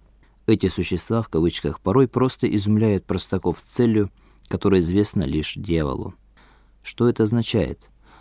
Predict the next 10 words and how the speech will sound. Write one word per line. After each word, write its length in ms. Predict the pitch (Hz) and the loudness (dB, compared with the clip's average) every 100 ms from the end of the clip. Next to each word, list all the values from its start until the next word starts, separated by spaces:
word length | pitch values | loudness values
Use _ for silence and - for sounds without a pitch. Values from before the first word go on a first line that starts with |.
| - | -10
Слово 340 | - 123 127 | -2 2 2
«дьявол» 400 | 104 113 123 110 | 4 4 4 4
было 240 | 98 117 107 | 4 4 4
использовано 600 | - 117 117 117 110 107 | 4 0 2 2 2 0
как 240 | - 101 | -2 0
метафора 520 | 98 87 113 113 80 | 0 0 -2 -2 -4
или 280 | 71 90 90 | -2 -2 0
на 120 | 87 | 0
полном 380 | 80 98 87 87 | 0 -2 0 0
серьезе 640 | - 92 98 90 80 - | 0 0 2 0 0 -10